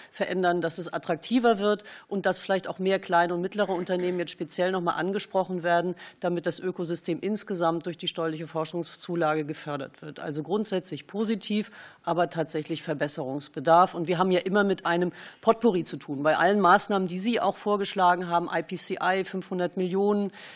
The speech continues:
ähm, Beteiligung, eben, ähm, ein, ein Biotech, ähm, Zukunftsfonds, das muss alles ineinander greifen, sodass tatsächlich für die,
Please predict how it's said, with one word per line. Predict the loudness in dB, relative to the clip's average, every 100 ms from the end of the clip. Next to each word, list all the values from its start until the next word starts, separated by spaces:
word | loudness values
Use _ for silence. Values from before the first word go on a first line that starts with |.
| -12
ähm, | -2 0 0 -4 -18 -8
Beteiligung, | -2 4 4 4 -2 -2 -2 -4
eben, | -4 -2 -2 -2
ähm, | -4 -6 0
ein, | 2 4 2
ein | 0 0 0
Biotech, | 0 2 2 0 -4 -4 -6 -12 -4
ähm, | 0 0 0 -4 -10
Zukunftsfonds, | -2 0 0 -2 -2 2 2 2 -2 -18 -4
das | -4 0
muss | -2
alles | 2 2 2
ineinander | 2 2 4 4 4
greifen, | 2 4 4 4 -2 -2
sodass | 0 -2 -4
tatsächlich | -4 -2 -2 -2 -4 -4
für | -4
die, | -4 -4